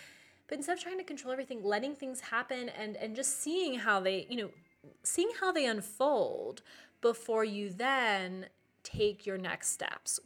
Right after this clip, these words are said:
Going within and asking, you know, "What's really the next best step for me?" And most importantly, trusting that and going with that.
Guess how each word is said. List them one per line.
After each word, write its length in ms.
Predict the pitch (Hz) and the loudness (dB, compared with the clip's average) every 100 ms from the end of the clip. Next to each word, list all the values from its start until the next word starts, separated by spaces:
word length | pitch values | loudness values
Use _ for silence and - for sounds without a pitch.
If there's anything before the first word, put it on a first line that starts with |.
| - | 0
Going 400 | 254 311 359 294 | 2 4 2 2
within 520 | 226 214 - 285 254 | 0 -2 -4 -4 -4
and 120 | 185 | -2
asking, 480 | - 196 196 - 196 | -2 0 -2 -4 -6
you 60 | 196 | -4
know, 100 | 190 | -4
"What's 460 | 190 302 - - | -2 -2 -2 -2
really 180 | 294 294 | 0 0
the 100 | 254 | 0
next 240 | 226 220 - | -2 -2 -4
best 200 | 202 - | -4 -4
step 200 | 160 - | -6 -6
for 220 | - 175 | -6 -6
me?" 540 | 180 233 240 - - - - - - | -6 -6 -6 -8 -18 -20 -20 -20 -10
And 200 | 226 226 | -6 -4
most 280 | 233 277 277 | -2 -2 -2
importantly, 420 | 277 233 202 202 | -4 -6 -6 -8
trusting 760 | 180 - - 196 - - 170 160 | -10 -12 -4 -2 0 -2 -6 -10
that 560 | 151 - - - - - _ _ - | -6 -6 -6 -8 -8 -8 _ _ -8
and 180 | 202 196 | -4 -2
going 260 | 254 381 | -2 -4
with 160 | 233 - | -6 -6
that. 280 | - - | -8 -12